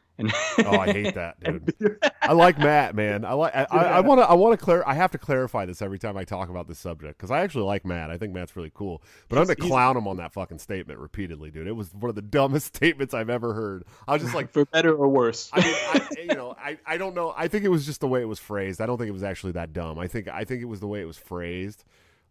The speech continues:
Speaker 2: Uh, like, yeah, okay, I get it. Like, if you're not gonna be able to beat the system right now, make more money so it's a minor inconvenience, but that doesn't help everybody.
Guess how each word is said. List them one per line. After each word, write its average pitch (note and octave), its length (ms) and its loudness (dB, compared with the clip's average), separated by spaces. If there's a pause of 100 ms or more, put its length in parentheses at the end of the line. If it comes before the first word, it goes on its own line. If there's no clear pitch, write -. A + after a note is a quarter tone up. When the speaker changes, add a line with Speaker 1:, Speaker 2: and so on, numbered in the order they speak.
(280)
Speaker 2:
Uh, F#2 340 -8 (140)
like, A#2+ 260 -2
yeah, C3 340 4
okay, A2 340 -2
I G#2+ 100 -4
get G#2+ 260 -4
it. D#2+ 100 -6
Like, F2 180 -8
if F2+ 120 -12
you're G2+ 100 -6
not A2 200 -2
gonna G#2+ 120 -2
be G#2 140 -2
able G2 120 -4
to F#2 60 -4
beat F#2 300 -8
the F2+ 80 -10
system F2+ 420 -10
right F2+ 180 -10
now, F2 460 -14 (320)
make G#2+ 200 -6
more G2+ 160 -4
money G2 200 -4
so F2+ 200 -8
it's - 140 -12
a - 100 -14
minor F#2 380 -6
inconvenience, E2+ 580 -12
but F2 140 -14
that C3+ 120 -2
doesn't G#2+ 240 -2
help F2+ 280 -4
everybody. D2 540 -10